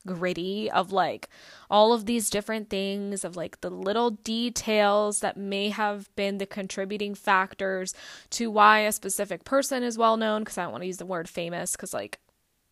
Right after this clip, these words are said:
mm, I feel like that implies a certain level of, like, celebrity. <laughs> Um, but also, you know,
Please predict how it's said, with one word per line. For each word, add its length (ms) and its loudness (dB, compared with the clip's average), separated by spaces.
mm, 500 -6
I 120 -6
feel 120 -2
like 140 -2
that 120 0
implies 380 -4
a 60 -12
certain 320 -8
level 480 -4
of, 160 -6
like, 340 -2
celebrity. 760 0
<laughs> 560 -4
Um, 500 6
but 120 12
also, 680 10
you 180 2
know, 380 2